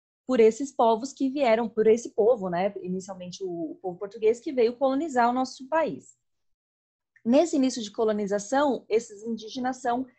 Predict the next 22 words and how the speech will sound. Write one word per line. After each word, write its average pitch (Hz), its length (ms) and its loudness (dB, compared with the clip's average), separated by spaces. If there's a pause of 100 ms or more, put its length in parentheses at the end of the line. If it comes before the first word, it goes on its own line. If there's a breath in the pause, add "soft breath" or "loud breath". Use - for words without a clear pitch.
(140)
tidos 254 440 -6
como 240 880 0
seres 254 460 0
sem 277 220 0
alma, 190 580 2
por 208 100 -6
não 190 160 -4
pertencerem 240 720 -4
à 240 80 -2
religião, 240 880 -4 (460)
é, 185 300 0
católica. 196 840 -2
E 165 100 -2
aí 170 200 0
eles 196 220 -2
vão 202 140 -6
sendo 196 240 -6
catequizados, 208 960 -2
enfim. 220 440 -6
E 240 120 4
essa 269 240 4
educação, 269 680 -2